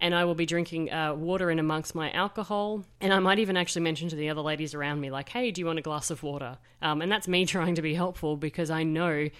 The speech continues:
so many other women in the lifestyle do get U T Is after play sessions, particularly a big play session or one that's, you know, a couple of hours long, because there is a lot of different positions, a lot of different hands, fingers, touching, you know, penetration. You know, it's,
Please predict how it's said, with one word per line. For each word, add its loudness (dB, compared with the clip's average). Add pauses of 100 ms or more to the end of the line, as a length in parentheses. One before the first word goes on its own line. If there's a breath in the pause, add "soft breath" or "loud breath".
(220 loud breath)
so -4
many 2
other 0
women -2
in -2
the -4
lifestyle -2 (380 loud breath)
do 2
get 0
U -4
T -4
Is 0
after -2
play -2
sessions, -4
particularly -2
a 0
big -8
play 0
session -4
or -6 (320 loud breath)
one 4
that's, 0
you 0
know, 2
a -2
couple -2
of -2
hours 0
long, 4
because -4
there -4
is -4
a -4
lot -2
of 0
different 0
positions, -2
a -6
lot -2
of -2
different -2 (260 loud breath)
hands, 2
fingers, 0
touching, -2 (320 loud breath)
you 0
know, 0
penetration. 2
You -2
know, -2
it's, -4